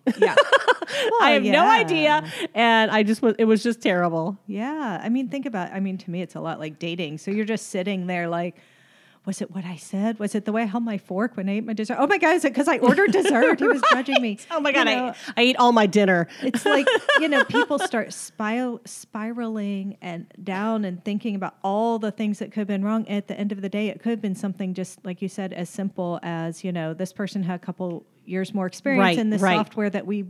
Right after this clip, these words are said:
Speaker 1: really is critical for us.
Speaker 2: Right.
Speaker 1: Wouldn't it be nice to just tell them that's what it was instead
Speaker 2: Right.
Speaker 1: of, like, you thought they were a complete loser, which is what they're thinking?
Speaker 2: Exactly. Or, you know,
Speaker 1: <laughs>
Speaker 2: they, maybe they were dressed too casually, or,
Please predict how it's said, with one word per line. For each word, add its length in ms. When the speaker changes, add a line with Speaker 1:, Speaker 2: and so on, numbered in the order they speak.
Speaker 1:
really 400
is 120
critical 440
for 200
us. 320
Speaker 2:
Right. 280
Speaker 1:
Wouldn't 200
it 80
be 100
nice 220
to 100
just 220
tell 160
them 180
that's 240
what 140
it 100
was 260
instead 300
Speaker 2:
Right. 60
Speaker 1:
of, 80
like, 240
you 80
thought 240
they 100
were 140
a 40
complete 440
loser, 420
which 220
is 120
what 160
they're 120
thinking? 300
Speaker 2:
Exactly. 500
Or, 160
you 120
know, 80
Speaker 1:
<laughs> 80
Speaker 2:
they, 60
maybe 380
they 120
were 160
dressed 460
too 80
casually, 800
or, 340